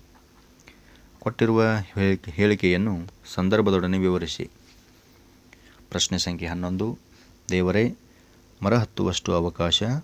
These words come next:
ಕರುಣಿಸು." ಆಯ್ಕೆ. ಈ ವಾಕ್ಯವನ್ನು ಶ್ರೀ ಎ ಎನ್ ಮೂರ್ತಿರಾವ್ ಅವರು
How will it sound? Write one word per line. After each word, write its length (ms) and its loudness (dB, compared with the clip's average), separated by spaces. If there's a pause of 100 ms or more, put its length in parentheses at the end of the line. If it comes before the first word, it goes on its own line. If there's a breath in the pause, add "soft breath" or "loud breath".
ಕರುಣಿಸು." 500 0 (1040 loud breath)
ಆಯ್ಕೆ. 340 -4 (1040 loud breath)
ಈ 60 0
ವಾಕ್ಯವನ್ನು 600 0 (680 soft breath)
ಶ್ರೀ 240 -4 (160)
ಎ 180 2
ಎನ್ 180 0
ಮೂರ್ತಿರಾವ್ 640 0
ಅವರು 260 -2